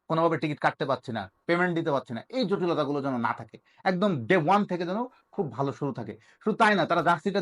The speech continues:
যেন ঠিকঠাক পায়, ঠিক জায়গা থেকে পায়, ঠিক মূল্যে পায়। তারপরে আরো যে বিষয়, এখন তো ফুটবল কেন্দ্রিক সুবিনার বা আরো রিলেটেড কত কিছুই তো মানু-, মানুষ বিক্রি করে বা মার্কেটিং করে, মানুষ তো স্মারক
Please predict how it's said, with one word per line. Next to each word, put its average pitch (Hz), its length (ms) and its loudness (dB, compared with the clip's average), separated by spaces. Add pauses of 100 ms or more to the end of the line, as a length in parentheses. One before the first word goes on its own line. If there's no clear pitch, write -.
যেন 185 80 -2 (120)
ঠিকঠাক 156 300 -8 (120)
পায়, 110 180 0 (300)
ঠিক 156 120 -2 (140)
জায়গা 143 220 0
থেকে 131 140 -4 (100)
পায়, 104 160 -4 (540)
ঠিক 185 120 0 (120)
মূল্যে 160 280 0 (100)
পায়। 101 180 -2 (420)
তারপরে 208 260 0 (100)
আরো 220 120 2 (100)
যে 196 60 2 (100)
বিষয়, 147 220 2 (100)
এখন 208 180 2
তো 208 120 2
ফুটবল 202 300 0
কেন্দ্রিক 202 280 -2
সুবিনার 226 320 0 (140)
বা 190 60 6 (140)
আরো 208 120 2 (120)
রিলেটেড 196 300 0 (120)
কত 214 100 0 (100)
কিছুই 220 260 -4
তো 202 40 0 (160)
মানু-, 151 220 0
মানুষ 131 140 -2 (420)
বিক্রি 131 260 -4
করে 120 140 0 (120)
বা 120 80 2 (520)
মার্কেটিং 127 360 -4
করে, 127 120 -8 (100)
মানুষ 208 160 2 (100)
তো 220 40 0 (440)
স্মারক 175 240 2